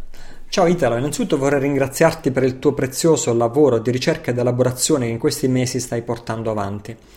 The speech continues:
È davvero un progetto di grande pregio e interesse per le tematiche e per aver aggregato una comunità di persone incredibili.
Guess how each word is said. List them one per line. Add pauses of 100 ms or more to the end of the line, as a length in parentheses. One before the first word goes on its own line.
(160)
È
davvero
un
progetto
di
grande
pregio
e
interesse
per
le
tematiche (160)
e
per
aver
aggregato
una
comunità
di
persone
incredibili.